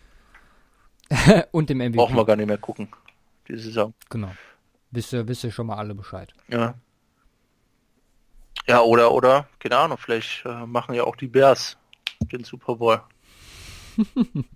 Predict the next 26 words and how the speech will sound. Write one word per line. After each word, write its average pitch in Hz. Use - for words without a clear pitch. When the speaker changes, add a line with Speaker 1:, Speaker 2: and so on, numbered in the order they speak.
Speaker 2:
Schlechte -
Überleitung. 110
Vikings 131
bei 127
den 120
Bears, 120
äh, 107
Sunday 123
Night 113
Football. -
Speaker 1:
Top-Spiel. 180
Also 117
von 131
den 127
Namen 127
her 107
ab, -
also 110
vom, 104
wenn 101
man 101
mal 98
vom 98
Monday 110
Night 101
absieht, -